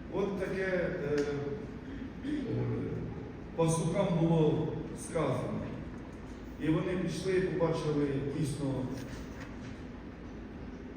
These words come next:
народженого Ісуса Христа. Я хочу,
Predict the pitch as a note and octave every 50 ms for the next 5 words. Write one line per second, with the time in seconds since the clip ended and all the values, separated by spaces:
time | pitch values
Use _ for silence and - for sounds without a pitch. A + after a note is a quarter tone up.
0 | - - - - - - - - - - B2 C#3+ D#3+ E3 E3+ F3 E3 E3+ E3 D#3
1 | D3+ C#3+ C#3+ D3 C#3+ C#3+ - - C#3 C3+ C3+ - - C#3 - - C3+ C3 A#2 B2
2 | B2+ B2+ - - - B2+ A2+ A2 - - - - - - - - - - - -
3 | - - - - - - - - - - - - - - D#2+ E2 F2 F2 - -
4 | - - - - - - - - - - - - - - - - - - - -
5 | - - - - - - - - - - - - - - - - - - - -
6 | - - - - - - - D3+ E3+ F3 F3 - - - -